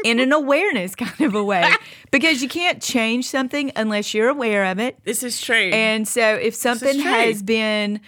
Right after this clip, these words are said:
Speaker 1: over the course of years and years and years, it's very easy to go, "Well, that's just normal.
Speaker 2: Right.
Speaker 1: This is normal. This
Speaker 2: Right.
Speaker 1: is, this is,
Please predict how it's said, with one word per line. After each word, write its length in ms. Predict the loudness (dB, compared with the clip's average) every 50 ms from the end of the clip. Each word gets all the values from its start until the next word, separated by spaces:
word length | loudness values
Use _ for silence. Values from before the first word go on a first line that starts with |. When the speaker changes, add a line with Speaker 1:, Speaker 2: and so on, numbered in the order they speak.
| -20 -20 -6 _ 2
Speaker 1:
over 240 | 2 2 2 2 0
the 80 | -2
course 400 | -2 0 0 0 0 0 -2 -6 -6 -4
of 140 | -4 -2 0
years 380 | 0 2 2 2 2 2 0
and 140 | -2 -2 -2
years 220 | 0 0 0 0
and 140 | -2 -2 0
years, 300 | 0 0 0 0 -2 -2 -4
it's 140 | -8 -6 -2
very 340 | 0 2 4 4 4 2 2
easy 320 | 2 0 0 0 0 0
to 80 | 0 0
go, 160 | 0 0 -2
"Well, 100 | -2 -4
that's 280 | -4 -4 -4 -6 -6
just 200 | -8 -8 -4 -2
normal. 540 | 0 0 2 2 0 0 -2 -8 -12 -12 -14 -10 -6
Speaker 2:
Right. 320 | -2 0 0 0 2 2
Speaker 1:
This 160 | 0 0 0
is 160 | -2 -4 -2 -2
normal. 480 | -2 0 0 -2 0 -2 -2 -4 -4
This 240 | -4 -4 -2 0 2
Speaker 2:
Right. 180 | 2 2 2 2
Speaker 1:
is, 280 | 0 0 -2 -6 -8 -4
this 200 | -4 -4 -2 -2
is, 80 | -4